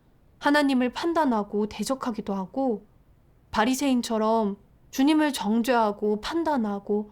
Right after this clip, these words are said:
모독하고 심지어 그분을 다시 십자가에 못 박을 수도 있다는 것을 충분히 증명합니다. 이건 사람이 죄 사함을 받았을지라도 여전히 더럽고 폐괴돼서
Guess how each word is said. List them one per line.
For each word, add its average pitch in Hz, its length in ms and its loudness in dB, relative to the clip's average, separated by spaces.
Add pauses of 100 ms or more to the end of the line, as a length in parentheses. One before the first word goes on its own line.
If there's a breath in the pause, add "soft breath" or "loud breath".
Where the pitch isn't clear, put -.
(120)
모독하고 226 840 -2 (680)
심지어 302 680 0 (400)
그분을 247 400 2
다시 220 540 -4 (160 loud breath)
십자가에 302 500 -2
못 196 240 -6
박을 269 220 0
수도 220 260 -4
있다는 202 360 -2
것을 202 500 -2 (200)
충분히 392 440 0
증명합니다. 208 880 -2 (2000 soft breath)
이건 226 600 2 (140)
사람이 262 720 2
죄 233 180 0
사함을 320 400 2
받았을지라도 208 1120 -2 (460)
여전히 311 400 2
더럽고 247 520 0
폐괴돼서 214 800 -2